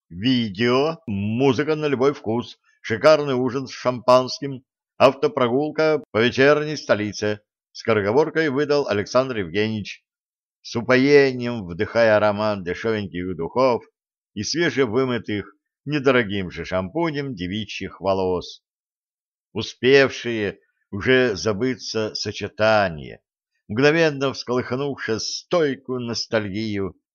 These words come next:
по студенческим годам. «Возражения есть?» «Возражения, в общем, нет, хотя,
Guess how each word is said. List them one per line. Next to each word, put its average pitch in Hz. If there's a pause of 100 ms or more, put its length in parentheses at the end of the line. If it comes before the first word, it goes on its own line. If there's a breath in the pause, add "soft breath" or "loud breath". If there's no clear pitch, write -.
(160)
по 139
студенческим 101
годам. 80 (1120)
«Возражения 104
есть?» - (840)
«Возражения, 131 (340 soft breath)
в 127
общем, 151
нет, 120
хотя, 127